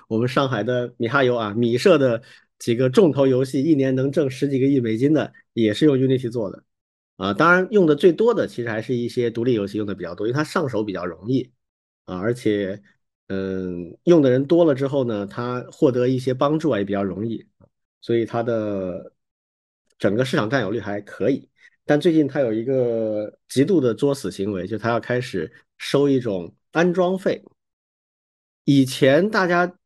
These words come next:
比较喜欢的游戏引擎的授权方式是把它当做一个，当做一个软件库来卖。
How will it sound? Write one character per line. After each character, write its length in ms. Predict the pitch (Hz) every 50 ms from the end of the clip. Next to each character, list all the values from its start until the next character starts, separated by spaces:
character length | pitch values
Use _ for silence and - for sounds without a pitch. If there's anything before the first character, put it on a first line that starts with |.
| _ _ _
比 100 | - 113
较 160 | 117 165 180
喜 340 | 165 - - - - 98 85
欢 280 | 87 - 123 139 165 190
的 300 | 175 147 120 104 82 87
游 100 | 110 120
戏 140 | 127 156 123
引 100 | 104 92
擎 160 | 101 113 127
的 180 | 123 117 107
授 180 | 101 - 143 120
权 200 | - 113 110 113
方 240 | - - 135 147 147
式 240 | - - 120 95 -
是 160 | - - 123
把 80 | 82
它 100 | 80 98
当 220 | 113 139 143 143 139
做 160 | 143 139 123
一 100 | 120 127
个， 300 | 127 143 135 120 113 - _ _ _ _ _ _
当 160 | - 156 165
做 100 | 160 147
一 40 | 143
个 100 | 156 156
软 180 | 139 117 98 101
件 160 | 151 151 151
库 180 | - - -
来 140 | 165 110 95
卖。 260 | 98 110 110 - -